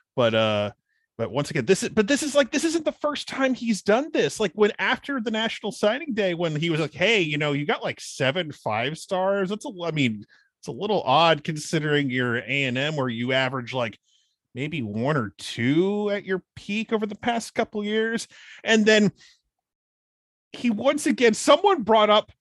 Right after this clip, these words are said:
sliced bread once again. And it, that just, like, makes me so, like, we're referencing random people on message boards about talking about how much money these N I L collectives are, like, thirty million dollars worth.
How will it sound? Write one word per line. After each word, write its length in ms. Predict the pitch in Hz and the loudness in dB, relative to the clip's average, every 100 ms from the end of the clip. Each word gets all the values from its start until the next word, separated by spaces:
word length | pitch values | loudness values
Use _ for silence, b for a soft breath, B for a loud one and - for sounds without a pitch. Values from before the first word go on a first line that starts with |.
| _ | _
sliced 800 | - - 147 156 165 - - - | -18 -10 -2 0 0 -4 -14 -6
bread 440 | 120 123 98 - _ - | 0 0 0 -8 _ -6
once 300 | 127 117 - | -4 -4 -4
again. 420 | 104 120 95 - | -2 -2 -2 -2
And 120 | 175 | 0
it, 160 | 190 175 | 2 2
that 400 | 208 - 185 175 | 0 2 2 2
just, 260 | 180 - - | -4 -6 -6
like, 160 | 160 | -4
makes 260 | 160 151 - | -4 -6 -6
me 100 | 139 | -10
so, 300 | - - 175 | -10 -6 -4
like, 220 | 156 147 b b b b | -2 -4 b b b b
we're 180 | 240 302 | 4 4
referencing 760 | - 311 359 330 294 - 294 220 | 6 8 8 4 2 0 2 2
random 520 | 180 247 330 302 294 - | 4 6 6 4 0 0
people 480 | 294 294 - 254 247 | 0 2 4 4 6
on 280 | 208 208 202 | 4 2 4
message 520 | 233 277 320 226 190 | 6 6 4 2 0
boards 600 | 220 180 175 151 147 - _ - | 0 2 2 0 -4 -12 _ -2
about 320 | 202 220 208 | 2 4 2
talking 380 | - 247 226 208 | 2 0 0 -4
about 180 | 220 165 | -4 -4
how 240 | 202 240 | -2 -2
much 340 | 254 233 - 185 | 0 -2 -2 -6
money 320 | 220 226 202 | -4 -2 -4
these 320 | 190 180 160 | -4 -6 -6
N 140 | 180 208 | -4 0
I 140 | 190 | 2
L 180 | 175 208 | 2 0
collectives 640 | 208 180 160 143 151 139 | -4 -4 -4 -2 -4 -2
are, 240 | 147 135 135 | 0 0 -2
like, 140 | 135 | -8
thirty 360 | _ 196 214 220 | _ 2 2 0
million 400 | 202 202 190 165 | -4 -4 -4 -2
dollars 540 | 147 151 190 165 143 | 0 0 0 -2 -6
worth. 300 | 131 120 107 | -6 -4 -4